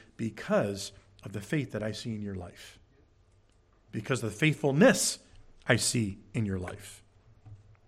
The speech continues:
And again, we have another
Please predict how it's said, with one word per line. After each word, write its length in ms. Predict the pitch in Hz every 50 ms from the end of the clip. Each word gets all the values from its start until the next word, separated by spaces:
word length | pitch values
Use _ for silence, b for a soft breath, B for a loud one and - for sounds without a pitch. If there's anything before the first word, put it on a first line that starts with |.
| _ - _ _ _ _ _ - _ _ _ _ - - b b b b b b b b b b b b
And 120 | - 110 110
again, 240 | 110 143 147 135 120
we 80 | 113
have 180 | 127 127 113 117
another 400 | 120 123 127 127 123 - -